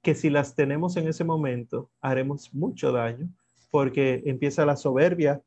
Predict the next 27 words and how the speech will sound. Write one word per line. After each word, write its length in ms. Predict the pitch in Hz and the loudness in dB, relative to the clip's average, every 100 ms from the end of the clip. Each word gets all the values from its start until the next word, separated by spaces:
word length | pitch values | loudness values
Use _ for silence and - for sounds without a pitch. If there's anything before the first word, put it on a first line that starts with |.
| _ | _
a 120 | 139 | -4
trabajarnos, 1000 | 135 131 135 143 139 127 143 - _ _ _ | 0 2 2 2 0 -4 -14 -18 _ _ _
la, 200 | 127 120 _ | -4 -4 _
¿verdad? 340 | 123 - 143 | -8 -2 0
La, 200 | 120 - - | 0 -4 -6
la 80 | 123 | -4
ausencia 520 | 117 - 143 139 147 | -4 -4 -4 -4 -4
de 80 | 143 | -2
la 140 | 135 | 0
humildad 460 | 135 143 139 117 107 - _ _ _ | -2 -4 -4 -4 -4 -8 _ _ _
y 100 | 147 | 2
la 140 | 139 | 2
mentira 680 | 127 123 113 - 165 110 107 _ _ _ _ | 0 -4 -6 -2 0 0 -6 _ _ _ _
a 180 | 123 113 | -4 -4
actuar 400 | 110 - 127 120 | -6 -6 -4 -2
en 140 | 120 | -6
nosotros. 800 | 117 117 - - - - - - _ _ _ _ _ | -8 -10 -12 -14 -16 -20 -20 -20 _ _ _ _ _
Bien, 280 | 151 127 107 _ _ _ _ _ _ _ _ - | -2 -2 -4 _ _ _ _ _ _ _ _ -4
eh, 400 | 135 120 110 110 _ _ | -2 0 -4 -8 _ _
no 200 | 135 135 | -6 -4
profundizo 680 | 143 139 139 127 131 127 127 | -4 -2 -4 -6 -6 -6 -6
más 440 | 123 127 123 - _ | -4 -6 -8 -16 _
en 200 | 143 143 | -6 -4
eso, 420 | 143 135 - 135 - _ _ _ | -4 -6 -8 -14 -14 _ _ _
pero 200 | 147 135 | 0 0
sí 200 | 131 156 | -2 -4
sepan 520 | 151 175 - 143 160 | 0 0 0 -2 -4